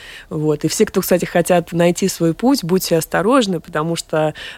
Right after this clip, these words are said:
ну, могут разные интересные вещи происходить, не те, которые вы ожидаете, да.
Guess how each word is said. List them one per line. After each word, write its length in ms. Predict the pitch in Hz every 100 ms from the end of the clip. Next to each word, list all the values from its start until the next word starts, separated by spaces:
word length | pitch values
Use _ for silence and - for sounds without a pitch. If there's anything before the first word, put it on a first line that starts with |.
| -
ну, 400 | 170 170 160 156
могут 640 | 160 165 165 190 202 -
разные 360 | 214 202 180 180
интересные 540 | 175 196 185 185 180
вещи 320 | 202 269 -
происходить, 600 | 165 160 156 - 160 156
не 120 | 175
те, 140 | 170 208
которые 340 | 196 202 190 175
вы 100 | 180
ожидаете, 680 | 170 196 202 135 - - -
да. 140 | -